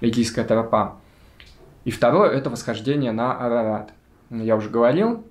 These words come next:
это пятитысячник, при этом это восхождение не категорийное, то есть не требуется каких-то там, м, альпинистских навыков,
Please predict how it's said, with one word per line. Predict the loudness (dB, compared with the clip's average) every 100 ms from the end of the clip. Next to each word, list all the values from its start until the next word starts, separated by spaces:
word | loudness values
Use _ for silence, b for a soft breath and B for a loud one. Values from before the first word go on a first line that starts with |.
| -8
это | -6 -4
пятитысячник, | -6 -8 -4 -2 -2 -6 -4 -6 -8 -16 b b b b
при | 0
этом | 0 0 -2 -2
это | -2 -2
восхождение | -2 -2 -4 0 0 0
не | 0 0 0
категорийное, | -4 -2 0 2 2 2 0
то | -4
есть | -6
не | -6
требуется | 0 0 0 -4 -8
каких-то | -14 -12 -12 -12 -12
там, | -8 -6 -4 -6 -8 -8 -6 -6
м, |
альпинистских | -4 -2 0 0 -2 -8 -2
навыков, | 2 2 0 -4